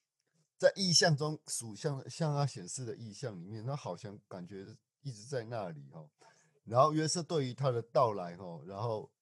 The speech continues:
很细心跟他聊到深夜，有聆听他的故事哦。然后约瑟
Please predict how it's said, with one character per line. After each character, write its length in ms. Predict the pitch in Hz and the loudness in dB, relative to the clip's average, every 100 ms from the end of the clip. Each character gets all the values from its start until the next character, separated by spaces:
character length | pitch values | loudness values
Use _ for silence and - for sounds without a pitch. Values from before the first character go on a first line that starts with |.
| _ | _
很 200 | - 95 | -8 -8
细 320 | 87 - 147 | -8 -8 -8
心 300 | 117 127 120 | -8 -10 -10
跟 160 | 113 123 | -8 -2
他 100 | 131 | -2
聊 180 | 110 107 | -2 -2
到 120 | 120 | -2
深 320 | 113 - 113 113 | -4 -4 -6 -4
夜， 100 | 117 | -6
有 140 | 92 | -6
聆 120 | 90 | -10
听 220 | - 107 107 | -12 -12 -8
他 140 | 113 | -8
的 100 | 98 | -8
故 260 | 80 104 87 | -12 -16 -14
事 200 | - 101 | -14 -12
哦。 120 | 90 76 - - - - - - | -12 -10 -2 0 0 2 0 0
然 100 | 107 | 10
后 200 | 139 131 - - - - - - - - - _ _ _ _ _ _ _ - | 10 10 8 4 2 -8 -6 -6 -6 -4 -4 _ _ _ _ _ _ _ -6
约 220 | 143 160 | 0 4
瑟 480 | - 175 147 107 | 6 8 6 6